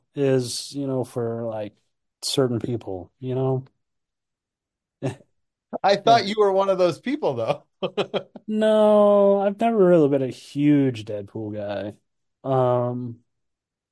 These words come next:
Speaker 1: I don't know, just, it's, it's like the same stuff over and over and over. And, uh, nothing in the trailer really stood out. We got Pyro, um, for all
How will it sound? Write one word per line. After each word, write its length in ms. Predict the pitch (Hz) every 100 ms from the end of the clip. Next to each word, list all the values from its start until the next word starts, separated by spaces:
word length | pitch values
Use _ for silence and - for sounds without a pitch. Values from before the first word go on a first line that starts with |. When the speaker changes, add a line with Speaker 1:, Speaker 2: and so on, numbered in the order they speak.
| _ _ _ _ _ _ _
Speaker 1:
I 80 | -
don't 160 | 165 165
know, 300 | 151 110 101
just, 640 | 139 135 - - - - -
it's, 440 | 156 151 - - 147
it's 180 | 147 170
like 120 | 165
the 80 | 143
same 460 | - 143 139 135 123
stuff 600 | - 110 101 98 - -
over 320 | 127 123 117
and 100 | 117
over 260 | 117 110 110
and 80 | 107
over. 380 | 107 107 113 - _ _ _ _ _ _ _ _ _ _ _ _
And, 420 | 131 123 120 117
uh, 540 | 117 117 117 117 117 - 143
nothing 600 | 139 139 131 127 135 127
in 100 | 127
the 100 | 117
trailer 420 | - 127 123 120
really 300 | 123 127 123
stood 260 | - 131 120
out. 280 | 117 131 131
We 100 | 123
got 180 | 123
Pyro, 540 | - 123 123 131 160 - _ _ _ _ _ _ -
um, 920 | 123 123 123 120 117 117 117 113 113 127 _
for 560 | - - 123 123 120 120
all 920 | 117 117 120 120 117 117 117 117